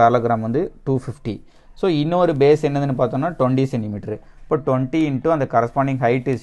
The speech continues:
equal to எனக்கு டூ ஃபிஃப்டின்னு வரும். அப்போ H is equal to two fifty by twenty is equal to twelve point five. Another height வந்து ட்வெல்வ் பாயிண்ட் ஃபைவ் சென்டிமீட்டர். அவ்வளோதான்.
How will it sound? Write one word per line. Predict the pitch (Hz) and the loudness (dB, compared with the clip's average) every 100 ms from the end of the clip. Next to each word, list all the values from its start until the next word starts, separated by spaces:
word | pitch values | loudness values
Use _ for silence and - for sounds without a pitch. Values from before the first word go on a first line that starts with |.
| 123 | -6
equal | 123 117 160 | -4 -4 -2
to | 254 - _ _ 123 | -4 -8 _ _ -6
எனக்கு | 123 120 113 | -4 -4 -4
டூ | 139 135 | -4 -4
ஃபிஃப்டின்னு | 120 - 127 120 | -6 -6 -6 -4
வரும். | 107 139 196 | -4 -4 -6
அப்போ | - 123 120 | -8 -4 -4
H | 117 143 | -4 -6
is | 139 | -6
equal | 127 120 104 | -4 -4 -2
to | 147 240 - - - - | -6 -6 -14 -20 -16 -4
two | 147 147 | -4 -2
fifty | 135 - 147 131 | -8 -6 -4 -2
by | 127 101 | -2 -2
twenty | 117 117 131 | -6 -4 -6
is | - 123 | -6 -6
equal | 131 120 151 | -4 -2 0
to | 226 320 - - - _ - 139 | -2 -4 -20 -20 -20 _ -4 2
twelve | 135 127 113 | 2 2 -2
point | 110 - - - | -2 -6 -10 -6
five. | 101 - - 120 | -6 -6 -8 -2
Another | 147 151 139 | 4 4 4
height | 127 120 | 0 0
வந்து | 120 147 269 - - - - | -2 -2 -4 -12 -20 -20 -2
ட்வெல்வ் | 135 139 135 | 0 2 2
பாயிண்ட் | 131 139 | 0 0
ஃபைவ் | 117 117 120 | 0 0 -4
சென்டிமீட்டர். | 104 101 92 98 - - - | -4 -6 -6 -8 -10 -20 -4
அவ்வளோதான். | 107 104 101 | 0 0 -2